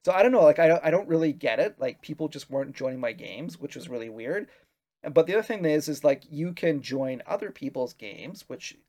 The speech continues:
um, I did, and it, it works actually pretty quickly. So you get matched up with somebody and you can join their games within, you know, usually under a minute.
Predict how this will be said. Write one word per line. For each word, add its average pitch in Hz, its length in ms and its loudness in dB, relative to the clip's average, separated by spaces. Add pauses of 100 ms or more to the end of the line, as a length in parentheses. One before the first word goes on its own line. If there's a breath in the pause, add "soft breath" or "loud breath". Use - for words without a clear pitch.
(280)
um, 113 500 -4
I 139 160 -2
did, 135 460 -4 (440 soft breath)
and 139 120 -2
it, 139 180 -4
it 143 140 -2
works 165 260 -2
actually 139 300 -2
pretty 214 240 -10
quickly. 156 500 -6
So - 160 -10
you 127 40 -8
get - 180 -2
matched 127 340 -6
up 120 140 -2
with - 100 -14
somebody 117 480 -6
and 120 160 -12
you 123 60 -16
can - 100 -18
join 127 220 -10
their 123 80 -10
games 113 380 -14
within, 110 460 -8
you 165 80 -10
know, 107 120 -6
usually 123 300 -8
under 123 200 -6
a 135 40 -6
minute. 110 360 -6